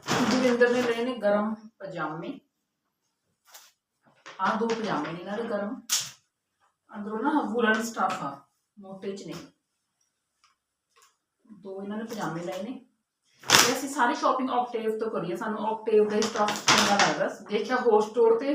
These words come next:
ਵੀ, ਦੇਖਿਆ ਹੋਰ ਸਟੋਰ ਤੇ ਵੀ ਹੈਗਾ ਸੀ, ਪਰ ਸਾਨੂੰ Octave ਦਾ ਹੀ ਅੱਛਾ ਲੱਗਦਾ। ਪਤਾ ਨਹੀਂ ਕੀ ਗੱਲ,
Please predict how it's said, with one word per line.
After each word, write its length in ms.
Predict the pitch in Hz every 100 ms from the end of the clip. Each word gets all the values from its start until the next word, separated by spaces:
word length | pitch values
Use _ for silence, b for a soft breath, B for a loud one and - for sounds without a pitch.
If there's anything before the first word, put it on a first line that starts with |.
| 285
ਵੀ, 140 | 285 330 - - - - - _
ਦੇਖਿਆ 260 | 208 254 285
ਹੋਰ 160 | 262
ਸਟੋਰ 320 | 247 269 254 -
ਤੇ 80 |
ਵੀ 100 | 277
ਹੈਗਾ 220 | 311 269 285
ਸੀ, 80 |
ਪਰ 180 | 285 269 269
ਸਾਨੂੰ 380 | 262 254 247 233 - - - - - - - 220
Octave 400 | - - 233 233
ਦਾ 80 | 226
ਹੀ 180 | 233 262
ਅੱਛਾ 260 | 269 254
ਲੱਗਦਾ। 440 | 202 160 180 202 -
ਪਤਾ 240 | 208 220
ਨਹੀਂ 100 | 220
ਕੀ 160 | 196 175
ਗੱਲ, 140 | 180